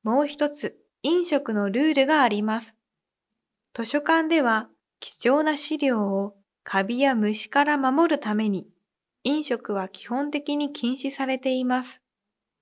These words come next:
ただし、密閉できる容器に入った飲み物や、条件を満たす食べ物は持ち込むことができます。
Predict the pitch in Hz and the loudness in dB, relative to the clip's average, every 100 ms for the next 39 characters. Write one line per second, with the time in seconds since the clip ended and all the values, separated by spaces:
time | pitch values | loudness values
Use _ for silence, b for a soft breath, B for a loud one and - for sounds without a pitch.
0 | _ _ _ _ - 302 277 262 226 214 | _ _ _ _ -6 -2 -2 -2 -6 -6
1 | - _ _ _ - 202 214 - 311 320 | -8 _ _ _ -6 -2 -2 -2 0 0
2 | 320 311 349 311 240 254 294 294 220 208 | 0 -2 0 0 2 4 4 2 -4 -4
3 | - 233 254 254 202 190 190 214 254 254 | -2 -2 -2 -4 -6 -4 -2 -2 -2 -2
4 | 220 202 196 _ _ _ _ _ _ - | -2 -2 -4 _ _ _ _ _ _ 2
5 | 262 294 294 330 320 233 196 196 247 269 | 4 4 2 2 2 0 -2 -2 -2 -2
6 | 233 214 196 214 254 269 214 202 202 202 | -6 -6 -6 -4 -2 0 0 0 0 -2
7 | _ _ _ _ _ - 202 202 - 277 | _ _ _ _ _ -4 -4 -4 0 2
8 | 294 294 285 311 349 302 226 214 202 214 | 2 -2 0 2 4 2 0 -4 -4 -4
9 | - | -6